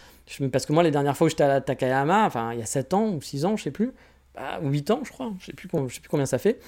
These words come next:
bah, c'est vrai que les coffee shops, quand j'avais fait mes recherches, il y en avait pas, il y avait pas full, quoi. Et là, il y en a beaucoup, hein. En ville, maintenant, il y a d'autres cafés, et je les ai pas essayés, mais qui avaient l'air quand même d'avoir du potentiel,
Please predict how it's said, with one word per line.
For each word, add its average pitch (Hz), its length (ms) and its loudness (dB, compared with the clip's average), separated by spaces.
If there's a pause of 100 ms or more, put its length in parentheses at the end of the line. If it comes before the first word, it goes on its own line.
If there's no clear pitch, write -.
(360)
bah, 135 260 6
c'est 143 140 2
vrai 156 140 10
que 151 100 -2
les 139 80 2
coffee 147 260 2
shops, 214 240 2 (460)
quand 135 100 -2
j'avais 135 200 4
fait 151 120 2
mes 139 80 4
recherches, 185 380 2
il - 20 -4
y 123 40 -6
en - 20 -6
avait 117 180 -2
pas, 190 180 6 (120)
il - 20 4
y - 20 4
avait 123 80 4
pas 175 120 4
full, 160 240 0
quoi. 120 240 -4
Et 127 100 -2
là, 180 320 8
il 120 60 0
y - 20 -2
en 127 60 0
a 165 80 6
beaucoup, 175 300 4
hein. 127 120 2 (400)
En 135 120 4
ville, 180 200 6
maintenant, 180 240 6
il 196 60 6
y - 20 6
a 120 80 4
d'autres 185 200 4
cafés, 196 440 4 (340)
et 131 80 0
je 127 80 -2
les 123 100 -2
ai 127 40 2
pas 208 120 6
essayés, 180 440 6
mais 139 100 -2
qui 135 140 2
avaient 143 120 4
l'air 233 140 2
quand 233 100 4
même 254 120 2
d'avoir 233 200 4
du 190 80 2
potentiel, 196 640 4